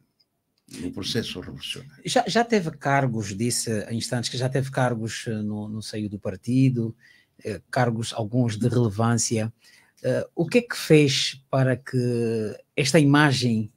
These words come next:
Speaker 2: eh, que tem do, do, do seu partido, não sei se é ex-partido, se continua a ser.
Speaker 1: Eu sou um cidadão, sou um patriota.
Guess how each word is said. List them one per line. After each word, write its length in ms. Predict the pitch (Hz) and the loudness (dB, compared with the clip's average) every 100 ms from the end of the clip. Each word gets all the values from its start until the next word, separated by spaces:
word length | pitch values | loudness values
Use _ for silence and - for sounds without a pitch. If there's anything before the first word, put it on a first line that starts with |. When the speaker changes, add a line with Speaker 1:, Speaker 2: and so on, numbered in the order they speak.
| _ | _
Speaker 2:
eh, 920 | 92 101 101 101 90 - - - - - | -8 -4 -4 -4 -6 -8 -10 -14 -18 -14
que 100 | - | -8
tem 320 | 131 139 139 120 | 0 2 4 2
do, 300 | 113 110 101 | 0 -4 -8
do, 340 | 98 107 113 | -8 -10 -14
do 220 | - 110 | -14 -8
seu 200 | - 127 | 0 0
partido, 640 | 131 113 - 180 127 - - | 2 -2 0 -2 -2 -10 -18
não 200 | 101 107 | -14 -10
sei 160 | 110 | -6
se 200 | - 120 | -2 2
é 200 | 113 117 | 4 4
ex-partido, 640 | 123 - - - 123 123 101 | 2 0 -4 -4 -2 -2 -4
se 140 | - | -12
continua 380 | - 104 104 110 | -12 -10 -6 -4
a 20 | |
ser. 320 | - 123 131 - | -2 0 2 4
Speaker 1:
Eu 60 | |
sou 160 | - - | 4 4
um 40 | |
cidadão, 480 | - 269 - - 110 | 4 4 4 0 -2
sou 200 | - 135 | 2 2
um 40 | |
patriota. 560 | 131 110 110 85 - | 4 2 -2 -6 -8